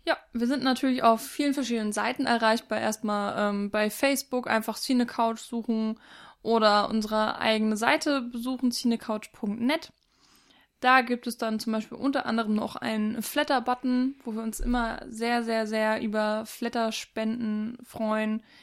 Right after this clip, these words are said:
jeglicher Art. Und Kommentare sind natürlich genauso gut. Es gibt uns noch bei Twitter, wo wir immer versuchen, mit euch in Kontakt zu stehen. Und natürlich auch, ähm,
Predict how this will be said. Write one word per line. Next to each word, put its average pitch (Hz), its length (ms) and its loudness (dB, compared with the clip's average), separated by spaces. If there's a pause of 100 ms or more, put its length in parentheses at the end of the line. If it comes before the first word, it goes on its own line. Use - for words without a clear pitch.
(100)
jeglicher 226 460 -6
Art. 214 260 0
Und 214 160 -4
Kommentare 240 580 2
sind 240 100 4
natürlich 233 360 -4
genauso 226 480 -2
gut. 226 320 -6 (460)
Es 214 140 -4
gibt 240 140 0
uns 214 120 -4
noch 208 100 -2
bei 208 140 -4
Twitter, 302 500 -2 (140)
wo 233 160 -4
wir 226 120 2
immer 226 200 0
versuchen, 226 340 -4
mit 226 100 -2
euch 226 160 -4
in 220 100 -2
Kontakt 262 380 -4
zu 262 120 -6
stehen. 247 420 -2 (540)
Und 226 320 -2
natürlich 214 340 -6
auch, 214 380 -12
ähm, 208 340 -4